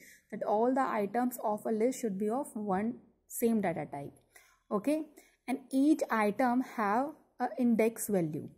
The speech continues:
Okay, like here ten, seventeen, twenty,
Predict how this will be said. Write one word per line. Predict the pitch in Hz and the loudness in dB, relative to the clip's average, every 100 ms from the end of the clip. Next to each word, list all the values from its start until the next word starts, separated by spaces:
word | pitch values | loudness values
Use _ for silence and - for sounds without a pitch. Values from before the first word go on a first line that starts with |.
| _ _ _ _ - | _ _ _ _ -6
Okay, | 226 302 | 0 2
like | 285 220 226 | 4 4 2
here | 233 220 349 - _ _ _ _ _ _ _ _ | 2 2 0 -6 _ _ _ _ _ _ _ _
ten, | 226 214 254 277 | 0 2 2 0
seventeen, | - 240 208 208 208 240 254 262 262 | -2 0 0 0 0 2 2 2 0
twenty, | 208 202 196 240 | 0 0 0 0